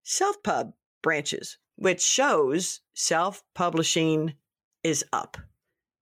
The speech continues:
and it can be profitable for our authors. What else do we need to know? I know there are intricacies in the area of self-publishing,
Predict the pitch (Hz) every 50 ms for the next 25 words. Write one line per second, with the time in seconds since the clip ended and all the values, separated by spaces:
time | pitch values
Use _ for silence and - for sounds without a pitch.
0 | _ _ - 151 147 147 147 143 139 160 147 143 151 147 147 - - - 165 160
1 | 139 - - 139 131 113 - - - - - _ _ _ _ _ - - - 147
2 | 147 139 143 - - - 127 - 151 - - 76 - - - - - - _ _
3 | _ _ _ _ _ _ - - 151 151 156 180 190 202 220 214 196 185 - -
4 | - 175 170 180 180 175 175 170 165 165 - 160 151 139 135 135 - - 156 156
5 | 156 160 160 160 160 151 160 147 143 - - _ - 202 240 226 - 175 139 -
6 | 143 - - - 73 69 - - - - - _ - 165 165 160 160 143 - 156
7 | 151 151 147 139 131 - - 143 131 131 - - 139 131 127 135 139 - - -
8 | 131 135 131 143 139 143